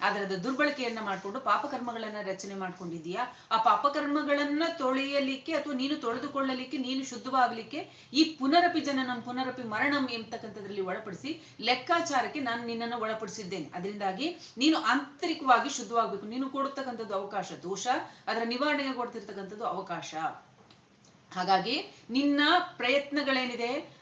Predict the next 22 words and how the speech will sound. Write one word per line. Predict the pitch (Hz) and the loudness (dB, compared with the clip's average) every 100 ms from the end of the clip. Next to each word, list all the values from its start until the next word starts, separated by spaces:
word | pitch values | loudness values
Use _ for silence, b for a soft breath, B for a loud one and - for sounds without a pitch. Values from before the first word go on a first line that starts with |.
| - | -4
ಅದು | 214 254 285 | 0 0 0
ಮನಸ್ಸಿನಿಂದ | 190 202 285 - 294 277 254 | 0 2 0 0 0 0 0
ಬರ್ದಿದ್ದಂತಹ | 233 226 226 196 208 220 | 0 0 0 -2 -6 -6
ಪಕ್ಷದಲ್ಲಿ | 196 190 190 175 214 | -6 -8 -10 -8 -8
ಅದು | 214 | -6
ನಿಷ್ಪ್ರಯೋಜಕ | 240 285 - - 311 269 202 208 | 0 0 0 -2 -2 -2 -2 -6
ಮತ್ತು | 214 202 - 330 | -8 -10 -6 -4
ನಿರರ್ಥಕವಾಗುತ್ತೆ. | 185 202 220 247 - - 220 214 190 175 147 165 - 147 156 175 135 - - _ _ _ _ _ _ - | -2 -2 -2 -2 -4 -6 -6 0 2 2 0 -10 -16 -12 -4 -4 -4 -10 -20 _ _ _ _ _ _ -4
ಆ | 190 | -2
ಕಾರಣಕ್ಕೆ | 226 220 208 190 269 220 | 2 0 -2 -6 -6 0
ಯಾರು | 180 208 240 240 349 - - - | 4 6 6 4 -4 -8 -10 4
ಆ | 185 | 6
ಒಂದು | 254 254 277 | 8 4 -2
ಸಂದರ್ಭವನ್ನ | - 202 226 254 226 247 233 226 | -4 -4 -2 -2 2 2 2 0
ಸದುಪಯೋಗವನ್ನ | 262 214 196 240 262 254 240 240 240 | -4 -4 -6 -6 -2 -2 -2 -4 -4
ಪಡಿಸ್ಕೊಂಡು | 226 220 - 220 240 | -6 -8 -8 -8 -8
ತನ್ನಲ್ಲಿ | - 160 202 247 262 | -6 -6 -2 -2 -2
ತಾನು | 269 247 247 | 0 0 0
ಆಂತರಿಕ | 254 196 214 233 | -2 -4 -6 -10
ಬದಲಾವಣೆಯನ್ನು | 233 226 226 226 226 226 | -6 -2 0 0 -2 -6
ಅಂತಾರೆ, | 220 208 208 156 - - - | -6 -4 -2 -4 -8 -20 -6
ಎಷ್ಟೋ | 185 254 - - - - 294 | 2 4 4 -2 -10 0 2